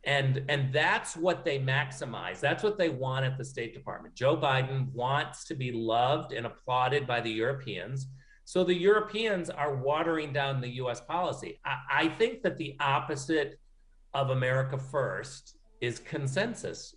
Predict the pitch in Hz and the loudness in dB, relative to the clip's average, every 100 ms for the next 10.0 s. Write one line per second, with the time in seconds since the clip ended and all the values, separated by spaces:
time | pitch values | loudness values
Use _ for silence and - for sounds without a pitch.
0 | - 117 123 123 131 - - - - - | -10 -2 2 2 -2 -14 -20 -20 -14 -8
1 | 117 135 135 139 147 156 131 107 104 117 | 2 4 4 2 -2 -2 -2 -4 -4 -4
2 | 117 139 143 143 139 - 117 113 110 - | -2 0 0 -2 -6 -4 -4 -4 -6 -8
3 | 110 107 - 120 104 135 135 131 123 117 | -8 -6 -4 -4 -2 -2 -2 -4 -4 -2
4 | 123 117 107 107 135 156 143 135 120 113 | -4 -4 -8 -6 0 4 6 4 2 0
5 | 113 131 127 117 110 123 139 87 - - | 0 -2 -6 -6 -6 -4 -4 -6 -10 -20
6 | - - - 143 165 165 170 202 190 170 | -20 -20 -4 0 2 4 4 4 4 2
7 | 139 135 131 135 127 135 135 139 135 139 | 2 0 0 0 -4 -4 -2 -2 -4 -2
8 | 135 127 - 117 131 143 147 143 - 120 | -2 -2 -8 -6 0 0 0 -4 -14 -4
9 | 110 98 - - 113 101 98 87 - - | 0 0 -4 -6 -6 -4 -4 -4 -8 -14